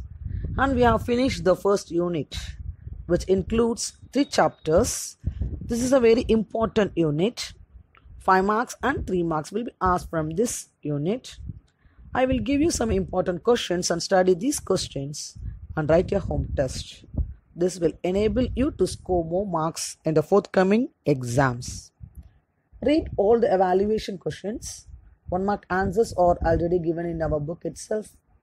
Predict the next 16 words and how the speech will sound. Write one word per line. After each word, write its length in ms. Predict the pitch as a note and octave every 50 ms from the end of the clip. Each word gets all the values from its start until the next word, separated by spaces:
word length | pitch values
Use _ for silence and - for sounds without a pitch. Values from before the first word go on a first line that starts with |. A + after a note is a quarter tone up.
| _ _ _ _ _ _ _ _
So 120 | - - F3
let 160 | F3 E3 -
us 120 | F3+ E3+
have 320 | - - E3+ F3 F3+ F3+ F3+
your 100 | F#3+ F3+
view 300 | E3+ F3 G3 G#3+ A#3 - -
on 180 | F3 E3+ D#3
some 260 | D3+ - - D3+ D3
questions. 800 | - - C#3+ - - - - - - - - - - - - - _ - - - - - _ _ - _ _ _ -
So 180 | - - - -
in 180 | - G#3 A#3
first 560 | G#3+ - - A3+ A3+ A3+ A#3 A#3 - - - -
chapter, 560 | - G#3 G3 F#3 - - - F3+ D3+ C3+ C3+ - -
that 180 | - D#3+ C#3+ -
is 500 | E3 E3+ A3+ D#4 - - - - - - - - - - - - - -
reproduction 720 | - F3 E3 - F#3 F3 F3 E3+ - - - A#3+ B3+